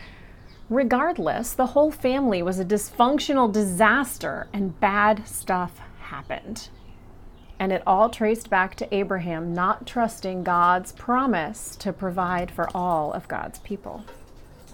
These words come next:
Isaac and Ishmael are two brothers,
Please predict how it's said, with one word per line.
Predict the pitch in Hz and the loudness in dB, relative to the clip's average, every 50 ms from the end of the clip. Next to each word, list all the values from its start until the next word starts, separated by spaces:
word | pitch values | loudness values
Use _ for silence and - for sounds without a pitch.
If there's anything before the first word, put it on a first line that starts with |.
| - - - - - - - - - - - - - - - - - - 740 - - - - - - - - - - - - - - - - - - - - - - - - - - - - - - - | -18 -18 -18 -18 -18 -16 -16 -16 -16 -16 -20 -20 -20 -20 -20 -20 -20 -20 -20 -20 -20 -20 -20 -20 -20 -20 -20 -20 -20 -20 -20 -20 -20 -20 -20 -20 -20 -20 -20 -20 -20 -20 -20 -20 -20 -20 -20 -20 -6 0
Isaac | - 233 247 247 240 269 247 247 | 2 4 4 4 4 4 2 2
and | 240 214 - | 2 -2 -2
Ishmael | 220 214 - - 202 185 175 165 160 156 160 208 208 - - - - - - - - | -2 -4 -4 -4 -4 -2 -2 -2 -2 -2 -2 -4 -6 -8 -14 -16 -18 -20 -12 -4 0
are | 190 190 190 | 2 2 2
two | - - - 220 | 0 -2 -2 -2
brothers, | 185 196 180 147 - - 98 - - - - | 0 0 -2 -4 -4 -6 -8 -8 -10 -12 -16